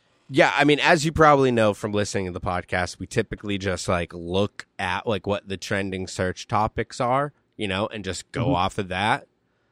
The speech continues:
Speaker 2: Yeah.
Speaker 1: Um, and that's why it's so frequently, like, almost, like, a hundred percent about skateboarding. Um, so let's look behind the curtains. We're doing that again. But, yeah,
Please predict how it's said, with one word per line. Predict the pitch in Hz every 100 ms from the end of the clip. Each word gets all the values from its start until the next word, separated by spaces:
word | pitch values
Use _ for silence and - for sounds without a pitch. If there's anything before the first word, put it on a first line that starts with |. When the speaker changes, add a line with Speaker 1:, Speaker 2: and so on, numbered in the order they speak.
| _
Speaker 2:
Yeah. | 123 110 107 92 87
Speaker 1:
Um, | 85
and | 127
that's | 123 117
why | 120
it's | 107
so | - 117
frequently, | - 107 101 110 107 101
like, | 95 92
almost, | 92 92 -
like, | 95
a | 76
hundred | - 95 95 -
percent | 104 98 90
about | 90 90
skateboarding. | - - 87 - 139 165 208 277 _ _ _ _ _ _ -
Um, | 120 107 95 90 87 95 _ _ _ _ _ _
so | - 135
let's | 127 147 143
look | 160
behind | 156 156
the | 160
curtains. | 156 131 127 113
We're |
doing | 107 120 131
that | 139 139
again. | 131 131 113 110 107
But, | 104 101
yeah, | 139 151